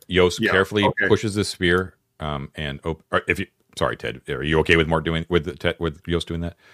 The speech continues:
Speaker 2: Yeah, I think Yost would, um, sort of stand so that he's not directly in the line of fire when the ballista opens up and shoots him, right?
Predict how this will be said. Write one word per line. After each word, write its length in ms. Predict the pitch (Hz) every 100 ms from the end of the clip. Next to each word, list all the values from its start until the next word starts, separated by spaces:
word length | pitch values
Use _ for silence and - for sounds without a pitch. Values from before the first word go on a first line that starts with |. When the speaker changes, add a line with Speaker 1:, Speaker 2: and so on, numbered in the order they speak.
| - _ _ _ _ -
Speaker 2:
Yeah, 180 | 151 123
I 60 |
think 180 | 139 143
Yost 320 | 131 131 -
would, 280 | 127 117 98
um, 500 | 104 101 92 90 87 - _ _ _ _ _ _ _ _ _
sort 240 | - 123 110
of 60 | -
stand 600 | - 123 117 117 113 - _ _ _ _ _ _ _ _ _ -
so 260 | - 110
that 340 | 98 101 92 - _ _ _ _ _ _
he's 240 | - 117 98
not 240 | 113 107
directly 440 | 95 104 113 120 110
in 80 | 104
the 80 | 98
line 260 | 101 104
of 100 | 98
fire 320 | - 104 104
when 140 | 104 95
the 80 | 85
ballista 420 | 92 101 - 110
opens 380 | 98 101 98 107
up 180 | 104
and 80 | 90
shoots 280 | - 107 -
him, 180 | 113 113 -
right? 260 | 113 113